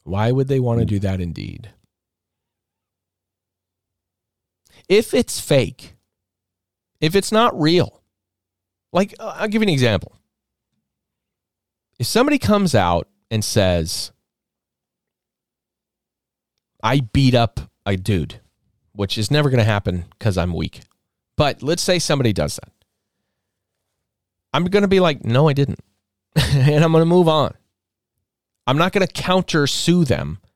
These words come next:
for defamation. I'm not gonna go after them. Now, of course, in these cases, there are people saying, "Hey, you're being lied to by these institutions."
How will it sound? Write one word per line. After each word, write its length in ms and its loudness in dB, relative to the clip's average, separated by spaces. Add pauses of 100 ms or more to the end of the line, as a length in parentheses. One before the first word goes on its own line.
for 160 -2
defamation. 960 -2 (800)
I'm 80 -4
not 120 0
gonna 140 0
go 220 2
after 400 0
them. 400 2
Now, 320 0
of 140 0
course, 580 0 (260)
in 140 2
these 220 4
cases, 640 -2 (840)
there 140 4
are 120 4
people 380 0
saying, 360 0
"Hey, 140 2
you're 160 2
being 200 0
lied 500 0
to 160 2
by 180 2
these 240 0
institutions." 1000 -2